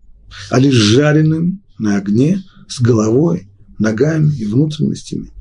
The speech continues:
Ничего не оставляйте от него до утра, а то, что останется до утра, сожгите на огне». Вот только здесь приходит обязательство съесть весь, всё мясо пасхальной жертвы до утра, чтобы ничего не осталось. И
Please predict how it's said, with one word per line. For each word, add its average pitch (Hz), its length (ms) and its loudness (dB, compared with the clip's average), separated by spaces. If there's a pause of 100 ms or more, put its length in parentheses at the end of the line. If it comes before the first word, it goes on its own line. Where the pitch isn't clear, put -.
(200)
Ничего 165 400 4
не 151 80 4
оставляйте 123 540 2
от 104 120 -2
него 107 220 0
до 98 140 0
утра, 147 340 -2 (240)
а 120 80 0
то, 175 160 2
что 170 200 2
останется 131 520 0
до 120 160 0
утра, 170 540 0 (280)
сожгите 113 800 -2 (280)
на 104 180 0
огне». - 280 -10
Вот 101 120 -14
только 104 240 -2
здесь 143 240 0
приходит - 480 -2 (500)
обязательство 110 720 2
съесть - 560 -2 (440)
весь, 110 600 -2
всё 123 220 0
мясо 113 300 0
пасхальной 104 580 -2 (200)
жертвы 107 420 -2
до 110 160 2
утра, 120 280 0
чтобы 104 260 0
ничего 101 300 -2
не 98 100 -2
осталось. 143 480 -2 (400)
И 185 260 0